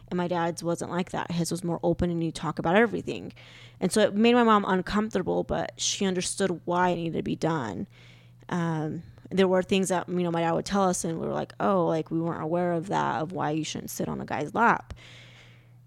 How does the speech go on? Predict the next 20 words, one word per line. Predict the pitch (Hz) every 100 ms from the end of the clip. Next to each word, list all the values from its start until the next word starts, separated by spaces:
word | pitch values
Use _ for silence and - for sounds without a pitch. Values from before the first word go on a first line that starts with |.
| - - - -
And | 196
now | 190 180 185
it's | 180 -
like, | 180 170
as | 175
a | 170
parent, | - 208 165
it's | 180
like, | 175
"Well, | 185
now | 175
I | 165
understand." | 165 - - 180 165 - 202 - - - -
Or, | 190 185 185 180 175 180 - -
you | 180
know, | 175
"Don't | 170 185 175
be |
alone | 190 175 180 175
with, | 170 170 -